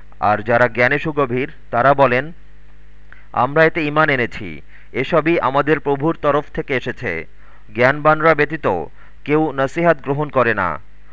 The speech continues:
সূরাহ আল ইমরান, আয়াত নাম্বার সাত।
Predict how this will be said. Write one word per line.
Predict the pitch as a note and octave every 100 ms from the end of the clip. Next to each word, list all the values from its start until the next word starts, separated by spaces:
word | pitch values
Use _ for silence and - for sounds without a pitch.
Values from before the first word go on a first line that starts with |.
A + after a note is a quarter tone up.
| - -
সূরাহ | B2 B2+ B2+ B2+
আল | B2 A#2+
ইমরান, | D3 C3+ C#3+ F3+ F#3 - -
আয়াত | - C3+ -
নাম্বার | D3+ C3+ D3+
সাত। | - G2+ F2+ -